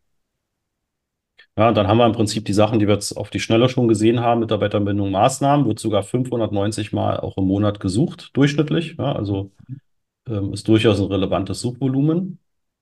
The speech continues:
Mitarbeiter binden, Mitarbeiter halten und binden, da wird's dann schon ein bisschen kleinteiliger, aber wenn das genau die Zielgruppe ist, die ihr erreichen wollt, ne, dann ist das natürlich ideal.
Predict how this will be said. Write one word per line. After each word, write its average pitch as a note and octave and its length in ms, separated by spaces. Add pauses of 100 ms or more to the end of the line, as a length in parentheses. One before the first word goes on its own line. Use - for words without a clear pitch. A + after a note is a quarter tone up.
(880)
Mitarbeiter G2 480
binden, A#2 840
Mitarbeiter E2+ 460
halten G#2+ 320
und G2 160
binden, G2+ 380
da F2+ 120
wird's F#2 180
dann F#2 120
schon - 120
ein - 20
bisschen F2 160
kleinteiliger, B2 760
aber F#2 380 (640)
wenn A2+ 240
das C3+ 260
genau A2 480
die B2 420 (380)
Zielgruppe A#2+ 460
ist, - 560
die A2 120
ihr G2 120
erreichen G2+ 500
wollt, G2+ 400
ne, C3 140
dann G#2+ 200
ist - 180
das G2+ 120
natürlich G2+ 540
ideal. E2 480